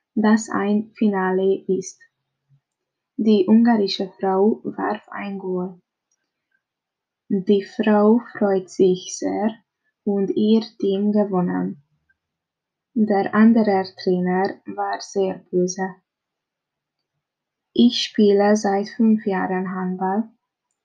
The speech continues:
Ich liebe diesen Sport sehr. Schade, aber ich hatte einen Sportschaden. Deshalb musste ich ein halbes Jahr verpassen. Zum Glück bin ich jetzt gut.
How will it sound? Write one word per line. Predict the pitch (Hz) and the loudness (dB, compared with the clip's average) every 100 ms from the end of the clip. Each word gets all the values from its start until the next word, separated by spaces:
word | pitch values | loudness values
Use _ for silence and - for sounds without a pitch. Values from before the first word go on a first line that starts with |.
| _ | _
Ich | 208 214 - | 0 0 2
liebe | 220 214 202 202 | 2 4 4 0
diesen | 196 196 196 190 | 2 0 0 -4
Sport | 190 - 190 185 185 | -6 -4 -2 -4 -6
sehr. | - 185 175 190 _ _ _ _ _ _ _ _ | -10 -6 -4 -6 _ _ _ _ _ _ _ _
Schade, | - - 208 190 190 202 214 - _ | -6 0 0 0 0 0 -2 -6 _
aber | 208 202 202 | -4 -2 -2
ich | 208 - | -2 -2
hatte | 233 220 208 202 - | -2 -2 -2 -6 -6
einen | 196 208 | -8 -10
Sportschaden. | 214 - 196 196 - 196 185 190 196 214 220 _ _ _ _ _ - | -10 -4 -2 -4 -8 -6 -4 -4 0 0 0 _ _ _ _ _ -8
Deshalb | 202 196 214 - 196 202 214 - - | -2 -2 -2 -4 -2 -2 -4 -12 -4
musste | 208 214 214 - 180 | 0 0 0 -4 0
ich | 196 214 - - - | 0 0 -4 -12 -6
ein | 196 196 | -4 0
halbes | 214 202 190 208 - | 0 0 0 -2 -2
Jahr | 202 196 - | -4 -4 -8
verpassen. | - 190 - 185 175 185 180 185 - _ _ _ _ - - _ | -6 -6 -6 -12 -10 -6 -4 -6 -12 _ _ _ _ -20 -20 _
Zum | - 226 208 214 | 0 2 4 4
Glück | 214 226 233 - | 4 4 2 -2
bin | 226 214 | 4 6
ich | 220 214 | 4 2
jetzt | 202 202 214 - | 0 0 -2 -2
gut. | 180 165 180 | 0 0 -6